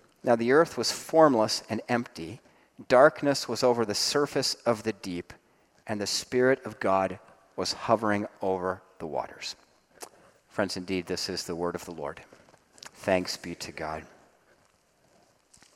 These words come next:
You've, uh, you've probably heard it said that you,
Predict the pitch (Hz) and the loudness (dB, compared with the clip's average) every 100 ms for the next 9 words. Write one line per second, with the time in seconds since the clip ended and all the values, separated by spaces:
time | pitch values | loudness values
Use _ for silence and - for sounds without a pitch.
0 | _ _ _ - - - - - - - | _ _ _ -20 -20 -20 -20 -20 -20 -20
1 | _ _ - 120 117 - - - 101 107 | _ _ -6 0 0 -2 -8 0 0 0
2 | 110 - 117 95 107 101 - - 101 87 | 0 8 8 8 6 2 0 2 2 2
3 | 87 82 - _ _ _ - 104 98 | -2 -8 -10 _ _ _ -8 -4 -4